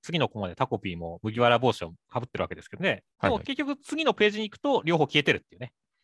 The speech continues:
Speaker 2: そうですね。
Speaker 1: 感じですから。だから本当に、あの、主観なんだなっていう感じでしたよね。
Speaker 2: まあ、イメージ描写みたいなものが実はたくさん盛り込まれている。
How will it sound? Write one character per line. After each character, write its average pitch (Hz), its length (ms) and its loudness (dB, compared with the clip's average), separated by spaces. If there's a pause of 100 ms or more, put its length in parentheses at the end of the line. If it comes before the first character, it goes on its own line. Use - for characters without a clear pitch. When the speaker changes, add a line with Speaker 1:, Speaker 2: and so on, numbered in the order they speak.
(140)
Speaker 2:
そ 104 120 0
う - 20 2
で 76 60 -8
す - 80 -18
ね。 - 60 -18
Speaker 1:
感 117 100 -2
じ 107 80 -10
で 110 80 -2
す - 100 -14
か 90 120 -8
ら。 90 120 -14 (560)
だ 294 80 -2
か 285 60 0
ら 156 100 0
本 190 180 -4
当 220 120 -4
に、 208 360 -2
あ 131 260 0
の、 107 400 -8
主 - 120 -8
観 151 160 4
な 196 80 8
ん 175 40 6
だ 120 80 4
な 127 60 6
っ 127 60 -8
て - 140 -14
い - 60 -10
う - 60 -16
感 87 120 -10
じ 90 60 -10
で 113 60 -4
し - 60 -10
た - 80 -10
よ - 80 -20
ね。 98 220 -6 (160)
Speaker 2:
ま 120 300 -2
あ、 80 80 -6
イ 101 100 -2
メ 127 240 2
ー - 20 0
ジ 117 300 -4
描 113 180 0
写 80 240 -6
み 95 120 -2
た 87 60 -2
い 82 40 -2
な 82 60 -4
も 87 100 -4
の 104 60 -2
が 107 100 2
実 95 240 -4
は 90 60 2
た - 160 -8
く - 80 -14
さ - 100 -2
ん 113 100 2
盛 107 140 0
り - 60 -10
込 110 40 0
ま 98 120 2
れ 92 60 -2
て - 120 -8
い 73 60 -6
る。 80 160 -4